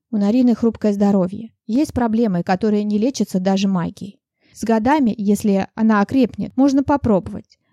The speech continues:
Но я бы не советовал. Если даже Нарина сумеет выносить ребенка, велика вероятность, что вам придется выбирать между матерью и дитя».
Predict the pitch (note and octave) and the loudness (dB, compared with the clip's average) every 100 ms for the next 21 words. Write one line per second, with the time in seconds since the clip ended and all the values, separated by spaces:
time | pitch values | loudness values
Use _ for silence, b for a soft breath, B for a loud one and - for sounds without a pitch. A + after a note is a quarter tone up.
0 | _ A#3 A#3 E4 A#3+ A3 F#3+ F#3+ F3 D3+ | _ 0 2 2 2 0 0 -2 -4 -8
1 | - G3+ G#3+ _ _ - G3+ G3+ F#3 F#3 | -12 -16 -20 _ _ 0 0 0 0 0
2 | F#3+ F#3 F#3 A3 G#3 F3+ - G3 A3 C4+ | 2 2 2 2 0 -2 -2 0 2 0
3 | F#3 G3 F3 E3+ E3+ F3 F3 E3+ E3+ F3 | -2 -6 -6 -6 -6 -4 -2 -2 -4 -6
4 | F#3 F#3 G3+ G3 - A3+ A#3+ A3 G3+ G#3 | -8 -2 -2 -2 -4 -2 0 0 -2 -2
5 | C4 A#3 G3 - - - G#3 G3+ F#3+ A3 | -4 -4 -8 -10 -20 -8 -2 -2 -2 -2
6 | A3 A3+ A#3+ A#3+ A#3+ D#4 A3+ - F3+ F3+ | 0 0 -2 0 0 0 0 -2 -6 -2
7 | F#3 F#3 F#3+ - G3+ A#3 A3+ C4+ - C4+ | -2 -2 -4 -4 -2 0 -2 -4 -4 -6